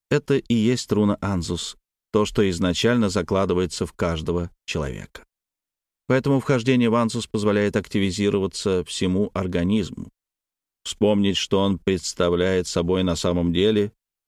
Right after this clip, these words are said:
переписать внутреннюю матрицу. Так, с помощью запуска эталонной информации можно вылечить любое заболевание. Руны, подобные Анзус, нацеленные на конкретные воздействия, сложно сочетаются с рунами,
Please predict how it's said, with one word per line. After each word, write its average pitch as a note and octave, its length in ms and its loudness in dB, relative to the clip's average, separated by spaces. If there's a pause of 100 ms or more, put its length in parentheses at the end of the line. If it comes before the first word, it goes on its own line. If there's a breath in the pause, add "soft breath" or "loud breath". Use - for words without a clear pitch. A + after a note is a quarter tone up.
переписать B2+ 560 0
внутреннюю A2 600 2
матрицу. G2+ 800 -2 (440)
Так, C3 200 -2
с - 60 -12
помощью F2 440 -2
запуска F2+ 720 -2
эталонной F#2+ 680 -2
информации A#2 580 0
можно A#2+ 400 2
вылечить A2 680 -2 (100)
любое G2+ 340 2
заболевание. D#2+ 640 -6 (1080)
Руны, D#3 320 2
подобные B2+ 720 2
Анзус, A2 580 0 (180)
нацеленные G#2+ 840 2
на F#2 240 0
конкретные F2+ 920 0
воздействия, E2 800 -2
сложно B2+ 520 0
сочетаются A#2 800 0
с - 140 -4
рунами, A2 440 2